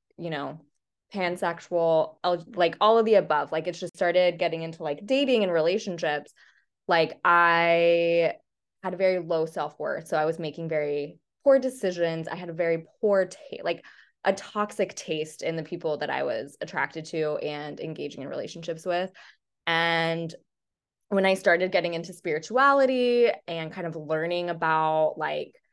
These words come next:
feminine energy, masculine energy, like, divine feminine, all of that, it,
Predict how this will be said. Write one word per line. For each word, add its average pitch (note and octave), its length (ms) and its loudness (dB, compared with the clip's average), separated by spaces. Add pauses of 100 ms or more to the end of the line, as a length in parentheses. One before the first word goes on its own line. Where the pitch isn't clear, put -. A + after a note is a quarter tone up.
(580)
feminine F3 400 0
energy, D#3+ 400 -4
masculine D#3+ 500 -6
energy, D#3 320 -8
like, D3+ 160 -4
divine D#3+ 280 -6
feminine, D#3 260 -10
all D#3+ 180 -2
of D#3 100 -2
that, D#3 220 -4
it, D#3+ 160 -4